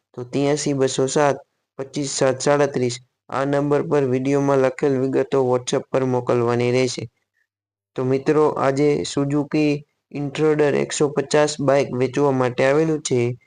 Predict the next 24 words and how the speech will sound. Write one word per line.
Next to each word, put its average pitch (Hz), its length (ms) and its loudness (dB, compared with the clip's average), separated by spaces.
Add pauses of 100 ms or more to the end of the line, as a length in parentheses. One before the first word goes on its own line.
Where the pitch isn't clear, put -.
(480)
જે 131 140 -4
તમે 143 280 0
ફોટામાં 139 560 0
જોઈ 151 240 2
રહ્યા 135 320 2
છો, 127 200 -2 (320)
એ 139 180 -2
જ 139 140 -6
કન્ડિશનમાં 135 680 0
બાઇક 123 260 0
આપવાનું 147 540 0
છે. 127 180 0 (1120)
બાઇકના 143 500 0
મોડલની 143 580 2
આપણે 135 280 0
વાત 131 320 2
કરીએ 143 360 0 (220)
તો - 140 -4
બાઇક 139 360 2
બે 131 140 2 (140)
હજાર 139 220 2
અઢારના 143 520 2
મોડલનું 131 560 0
બાઇક 147 240 2